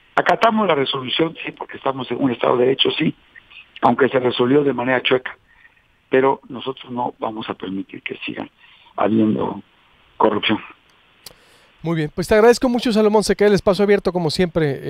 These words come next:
Speaker 2: eh, y se haremos
Speaker 1: Con mucho
Speaker 2: seguimiento.
Speaker 1: gusto, con mucho gusto, y, eh, seguiremos dando pruebas de nepotismo, pruebas de todo lo que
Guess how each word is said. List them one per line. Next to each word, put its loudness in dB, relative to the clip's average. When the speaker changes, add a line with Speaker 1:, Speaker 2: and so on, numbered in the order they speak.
Speaker 2:
eh, -12
y -2
se 2
haremos 2
Speaker 1:
Con 6
mucho 4
Speaker 2:
seguimiento. 4
Speaker 1:
gusto, -2
con -8
mucho -2
gusto, 0
y, 0
eh, -4
seguiremos 0
dando 0
pruebas 0
de -4
nepotismo, 0
pruebas 2
de -14
todo 0
lo -2
que -10